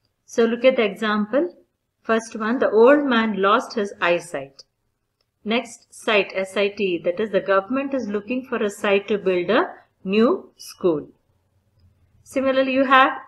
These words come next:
some, S O M E, some and S U M, some. The first sum means a certain amount or number that is not specified.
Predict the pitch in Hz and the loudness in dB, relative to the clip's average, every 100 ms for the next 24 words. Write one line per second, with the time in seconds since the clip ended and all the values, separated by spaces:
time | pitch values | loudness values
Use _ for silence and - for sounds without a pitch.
0 | _ _ _ - 254 233 180 202 - 240 | _ _ _ 2 4 4 2 -2 0 2
1 | 240 220 214 233 330 - _ - 214 208 | 2 2 0 -2 -2 -8 _ -8 -2 -2
2 | 262 214 180 180 180 - 208 196 202 339 | -2 -6 -2 0 0 -2 0 2 0 -4
3 | - - _ - - 170 160 - _ _ | -16 -20 _ -10 -4 -4 -6 -18 _ _
4 | _ _ _ 220 - 349 359 349 - - | _ _ _ -6 -2 0 0 -2 -16 -20
5 | - 269 226 170 208 226 262 294 - 208 | -2 0 0 -2 -6 -2 -2 -4 -10 -2
6 | 208 202 240 240 302 254 214 208 214 220 | -2 2 0 0 -6 -6 -4 0 0 0
7 | 185 - _ _ _ - 214 214 220 226 | -2 -8 _ _ _ -2 0 2 2 2
8 | 220 202 190 190 202 190 202 220 - - | 2 2 4 2 0 -2 -4 -4 -6 0
9 | 247 254 262 - 160 143 | 0 0 -4 -2 -6 -6